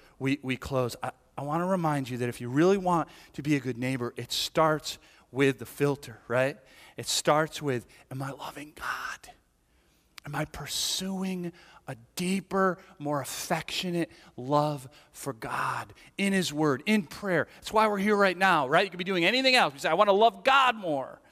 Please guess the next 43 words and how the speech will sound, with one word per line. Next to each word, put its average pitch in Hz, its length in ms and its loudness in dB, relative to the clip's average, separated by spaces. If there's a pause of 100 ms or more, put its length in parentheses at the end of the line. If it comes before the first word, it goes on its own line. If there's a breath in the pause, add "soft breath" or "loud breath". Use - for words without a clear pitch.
(300 soft breath)
right? 170 180 8
I 214 40 6
wanna, 220 220 8 (200 loud breath)
I - 40 6
wanna 262 180 8
really 294 340 6
love 220 200 6
God. 202 180 8
I - 20 4
wanna 269 160 6
just 233 180 -2 (120)
sing 247 160 2
a 226 40 4
song, 233 480 6
and 185 100 2
I 214 40 2
wanna 226 160 4
just - 160 -2
say, 226 200 6
"Yeah, 214 220 4
yeah, 208 120 6
I - 20 6
love 202 260 4
Jesus." 190 460 0
I 196 40 6
wanna 233 220 6 (200 loud breath)
love 254 380 6
Him. 190 140 0
I - 20 6
wanna 220 220 2
love 233 160 6
Him 226 140 -6 (240 loud breath)
for 208 120 4
all 269 460 6
that 226 140 4
I 196 80 4
have. 220 440 4
And 202 120 -2
the 196 40 0
more 269 300 6
you 320 160 -2
pursue 330 560 2
that, 139 400 2